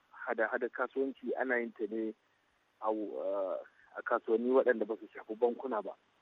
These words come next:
Ah, misali, kasuwannin Sabon Gari a Kano, Onitsha Market, za ka tarar kusan, ah, eh, duk kuɗaɗen da suke kai komo, ah, yawanci ba ta hannun bankuna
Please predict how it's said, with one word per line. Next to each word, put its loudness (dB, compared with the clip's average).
Ah, -8
misali, 0
kasuwannin -2
Sabon 2
Gari 2
a -10
Kano, 0
Onitsha -4
Market, 0
za 6
ka -4
tarar 2
kusan, -2
ah, 2
eh, 0
duk -6
kuɗaɗen 2
da 2
suke -4
kai -2
komo, -4
ah, 4
yawanci 0
ba 0
ta -2
hannun -6
bankuna -2